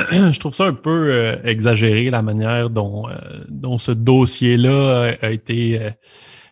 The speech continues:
géré, exposé au, au grand jour, euh, par, par les, les, les médias, euh, les partisans, tout ça. Là, je trouve que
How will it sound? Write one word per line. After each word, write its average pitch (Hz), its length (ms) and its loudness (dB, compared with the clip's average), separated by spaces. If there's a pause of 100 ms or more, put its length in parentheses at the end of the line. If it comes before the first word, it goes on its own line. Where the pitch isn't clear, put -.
(260)
géré, 123 760 0
exposé 127 840 0
au, 120 120 0
au 120 260 -4
grand 117 300 0
jour, 127 380 2
euh, 107 160 0
par, 104 360 -6
par 107 220 -6
les, 107 240 -2
les, 107 200 -6
les 104 140 -6
médias, 104 420 -2
euh, 117 520 -2
les 117 140 -12
partisans, 113 440 -8
tout - 100 -16
ça. - 180 -8
Là, 120 160 -4
je - 120 -10
trouve 123 220 -12
que 104 260 -4